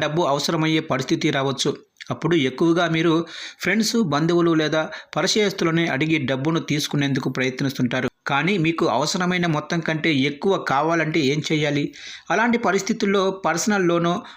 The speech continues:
ఒక మంచి ఆప్షన్ కావచ్చు. మీకు దేశంలోనే అతిపెద్ద బ్యాంక్ అయిన స్టేట్ బ్యాంక్ of ఇండియాలో అకౌంట్ ఉంటే మీ డబ్బు సమస్య వెంటనే పరిష్కారం అవుతుంది. ఇక మీ Instagram-లో ఎస్బీఐ బ్యాంకు కస్టమర్లకు రెండు లక్షలు ఇస్తుందనే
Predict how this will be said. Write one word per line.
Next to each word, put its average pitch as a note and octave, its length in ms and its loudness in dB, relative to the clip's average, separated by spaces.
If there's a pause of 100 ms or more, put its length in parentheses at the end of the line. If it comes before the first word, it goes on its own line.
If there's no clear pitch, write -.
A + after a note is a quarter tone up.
(160)
ఒక D#3+ 100 -2
మంచి D3 320 0
ఆప్షన్ C#3+ 400 0
కావచ్చు. C3 380 -2 (300)
మీకు A3+ 220 2 (140)
దేశంలోనే F#3 500 2
అతిపెద్ద E3 480 -2 (100)
బ్యాంక్ D3 320 0
అయిన D#3+ 180 0 (120)
స్టేట్ D#3 400 -2
బ్యాంక్ D#3+ 240 -2
of D3+ 180 -6
ఇండియాలో D#3 380 2 (420)
అకౌంట్ G#3 300 0 (100)
ఉంటే F3+ 200 2 (240)
మీ E3+ 120 0 (120)
డబ్బు D#3+ 260 2
సమస్య E3 420 0
వెంటనే D3+ 340 -2 (120)
పరిష్కారం C#3 480 -2
అవుతుంది. C3+ 320 0 (480)
ఇక F#3+ 140 0
మీ A3 160 4 (120)
Instagram-లో F#3+ 720 2 (260)
ఎస్బీఐ G#3 360 2 (120)
బ్యాంకు E3+ 400 0
కస్టమర్లకు D3+ 680 0
రెండు D#3+ 140 2
లక్షలు D#3+ 360 2 (160)
ఇస్తుందనే E3 420 2